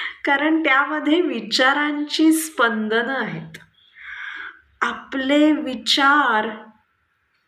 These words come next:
हेच आपल्या अस्तित्वाचं मूळ आहे. बदल हा तिथूनच आवश्यक आहे.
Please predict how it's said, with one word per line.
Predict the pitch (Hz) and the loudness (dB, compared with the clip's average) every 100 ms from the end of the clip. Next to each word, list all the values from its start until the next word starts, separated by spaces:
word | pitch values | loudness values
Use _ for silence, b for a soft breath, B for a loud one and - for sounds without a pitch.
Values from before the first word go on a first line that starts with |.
| _ | _
हेच | _ - 254 262 311 311 - - - | _ -6 0 2 2 -2 -8 -12 -2
आपल्या | 214 208 - 226 247 | 0 0 -2 0 0
अस्तित्वाचं | - 196 196 - 240 233 233 233 277 247 | 0 -2 -4 -8 -8 -2 -2 -2 -6 -6
मूळ | 208 214 247 214 | -4 -4 -2 -4
आहे. | - - - b b b b b b - | -8 -18 -20 b b b b b b -10
बदल | 220 233 269 - 311 349 381 | -2 2 2 2 4 4 2
हा | 370 359 392 - | 0 -4 -6 -2
तिथूनच | 294 - - 320 330 370 359 | -2 -2 2 4 6 4 4
आवश्यक | 269 233 - - 262 180 | 0 0 -6 -8 -8 -10
आहे. | 170 - | -14 -16